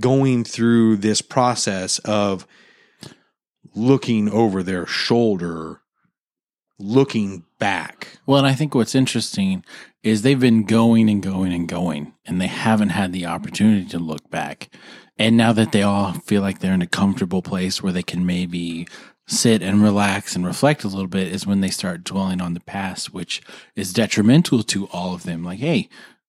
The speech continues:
Speaker 2: when, when we were just going, we were looking right in front of us, and we know we had a target, we know we had a goal, and it's just survive.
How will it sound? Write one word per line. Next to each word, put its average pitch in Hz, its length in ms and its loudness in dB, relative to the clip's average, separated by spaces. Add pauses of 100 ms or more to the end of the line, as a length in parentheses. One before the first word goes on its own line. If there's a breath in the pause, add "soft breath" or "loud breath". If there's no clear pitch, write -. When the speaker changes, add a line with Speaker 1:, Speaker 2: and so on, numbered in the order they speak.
Speaker 2:
when, 110 340 0
when 117 160 2
we 139 80 6
were 151 120 6
just 117 200 -2
going, 117 300 6
we 107 60 4
were 110 80 4
looking 104 280 0
right 107 180 2
in 104 80 -4
front 95 180 -2
of 87 120 -8
us, 85 180 -10
and 85 80 -6
we 90 140 -2
know 101 160 4
we 113 100 4
had 104 160 0
a 101 60 -4
target, 90 360 -4
we 82 120 -6
know 92 120 -4
we 92 140 -8
had 87 160 -8
a 87 40 -8
goal, 85 340 -10
and 85 120 -8
it's 101 160 -2
just - 220 -4
survive. 85 580 -6